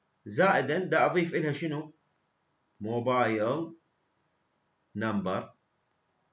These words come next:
اوكي عيني. وهاي طبعا منين تجي مال موبايل نمبر؟ تجي من زائدا تكست بوكس تو دوت تكست،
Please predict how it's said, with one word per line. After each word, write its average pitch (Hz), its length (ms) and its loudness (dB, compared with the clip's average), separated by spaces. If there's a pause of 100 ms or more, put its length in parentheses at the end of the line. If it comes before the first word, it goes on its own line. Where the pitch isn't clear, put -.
(280)
اوكي 95 220 -8
عيني. 95 460 -8 (1600)
وهاي 117 240 0
طبعا 120 240 0
منين 143 200 0
تجي 131 140 -8
مال 135 180 -2
موبايل 123 360 -2
نمبر؟ 104 420 -4 (300)
تجي 107 160 -6
من 113 120 -2
زائدا 92 560 -4
تكست 117 640 -6 (1600)
بوكس 110 640 -6 (1200)
تو 165 380 0
دوت 104 320 -2
تكست، - 440 -10